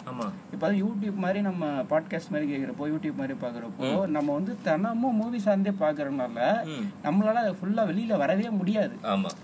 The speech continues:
Speaker 2: So, அதனால அப்படி ஒரு எய்ம் இருந்ததுன்னா, அதை நோக்கி போயிட்டே இருக்காங்க.
Speaker 1: அப்புறமா,
Speaker 2: ம்.
Speaker 1: அந்த ராஜ்குமார் பத்தி இன்னொரு தகவலை நான் விட்டுட்டேன். Actually,
Speaker 2: ம்.
Speaker 1: அவர் முக்கியமா,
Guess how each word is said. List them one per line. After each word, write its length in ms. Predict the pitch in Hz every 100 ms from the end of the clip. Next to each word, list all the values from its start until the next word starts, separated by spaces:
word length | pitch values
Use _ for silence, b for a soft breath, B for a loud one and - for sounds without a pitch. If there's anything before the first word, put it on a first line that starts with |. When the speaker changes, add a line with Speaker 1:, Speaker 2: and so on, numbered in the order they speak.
| - -
Speaker 2:
So, 180 | - 185
அதனால 400 | 147 208 220 233
அப்படி 240 | 196 196
ஒரு 140 | 185 160
எய்ம் 280 | 202 262 220
இருந்ததுன்னா, 720 | 190 185 151 120 143 240 - - -
அதை 220 | 143 165
நோக்கி 360 | 180 208 - 226
போயிட்டே 300 | 196 196 208
இருக்காங்க. 340 | 202 156 147
Speaker 1:
அப்புறமா, 540 | 139 151 170 180 196 190
Speaker 2:
ம். 40 |
Speaker 1:
அந்த 160 | 165 127
ராஜ்குமார் 500 | 110 147 - 165 151
பத்தி 200 | 131 123
இன்னொரு 560 | 117 135 120 104 92 90
தகவலை 360 | 101 98 95 90
நான் 160 | 90
விட்டுட்டேன். 440 | 95 98 104 85 82
Actually, 200 | - 90
Speaker 2:
ம். 0 |
Speaker 1:
அவர் 240 | 107 107
முக்கியமா, 500 | 113 - 165 139